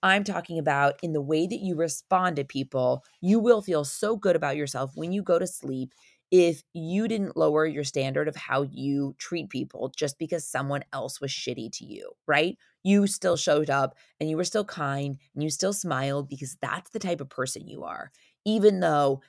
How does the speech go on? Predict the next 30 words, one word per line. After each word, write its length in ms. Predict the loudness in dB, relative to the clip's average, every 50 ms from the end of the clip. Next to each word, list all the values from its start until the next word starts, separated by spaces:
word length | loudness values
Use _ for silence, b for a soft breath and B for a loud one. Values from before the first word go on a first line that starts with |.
| b b
they 260 | -8 0 2 6 6 6
were 180 | 6 6 4
willing 460 | 4 4 2 2 2 0 -2 -4 -4
to 380 | -6 -4 -2 0 0 0 0 -2 -2
let 320 | -2 0 0 0 0 0
themselves 600 | -2 -4 -4 -4 -2 0 0 2 2 0 -4 -6 b b b b b
lose 480 | -4 -2 0 2 2 2 2 0 -2 -4
control 880 | -4 -4 -4 -4 -4 -4 -2 0 2 4 4 4 2 2 0 -2 -4 b b b b b _ 0
and 260 | 0 2 2 2 2
lose 220 | 2 2 2 0
control 360 | -2 -2 -2 0 0 0 0
of 120 | 0 0 0
their 160 | 0 0 0
emotions 560 | 0 0 0 0 -2 -2 -4 -6 -4 -4 -4
by 140 | -2 0 0
yelling 600 | 0 0 0 2 4 4 4 4 0 -2 -4 -6 -2
or 220 | -2 -2 -2 -2 -6 _
being 320 | -4 -2 -2 -2 -4 -6 -4
rude 480 | -2 0 0 2 2 2 0 0 -2 -4 -2
or 180 | -2 -2 -2 -2
cussing 460 | -6 -6 -6 -4 -2 -2 -2 -2 -2
or, 280 | -2 0 0 0 0 -2 -2
or 220 | 0 0 2 0
judging 400 | 0 2 0 0 0 0 -2 -2
you 120 | -2 -2 0
or 120 | 0 -2
offending 440 | -2 0 0 -2 0 0 -4 -6 -4
you. 280 | -4 -4 -4 -4 -6 b b b b b b b b _
You 320 | -8 0 2 2 2 2
still 540 | 0 -4 -4 2 4 6 6 6 4 2 0